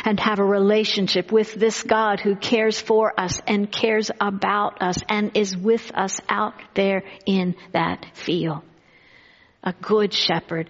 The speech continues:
who loves us. This is who we praise.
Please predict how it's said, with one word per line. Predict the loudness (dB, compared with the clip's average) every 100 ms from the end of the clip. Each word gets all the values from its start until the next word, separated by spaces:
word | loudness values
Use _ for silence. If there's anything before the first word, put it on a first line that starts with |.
| -10
who | 2 4 4 2
loves | 2 2 2 0 -2 -2
us. | -4
This | 0 2 2 -2 -2
is | 2 2 0 -4 -8
who | -6 -2 2 4 4 0 -6 -20 _
we | -2 0 0 -4 -12 -18 -10
praise. | -6 -4 -6 -10 -10